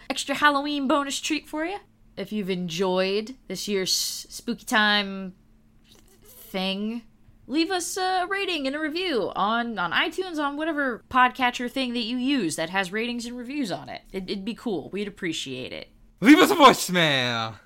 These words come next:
Speaker 1: We don't ha-, have a phone number for people to do that. <laughs>
Speaker 2: Nine one one.
Speaker 1: Jesus Christ. Follow us on Twitter at Ona Lit Class Pod. Uh, check us out on Facebook.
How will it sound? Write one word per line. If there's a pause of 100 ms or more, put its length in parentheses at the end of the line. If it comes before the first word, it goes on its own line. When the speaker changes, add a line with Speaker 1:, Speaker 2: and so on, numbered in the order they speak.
(280)
Speaker 1:
We
don't (260)
ha-, (100)
have
a
phone
number
for
people
to
do
that. (100)
<laughs>
Speaker 2:
Nine (680)
one (400)
one.
Speaker 1:
Jesus
Christ. (200)
Follow
us
on
Twitter
at
Ona
Lit
Class
Pod. (420)
Uh,
check
us
out
on
Facebook.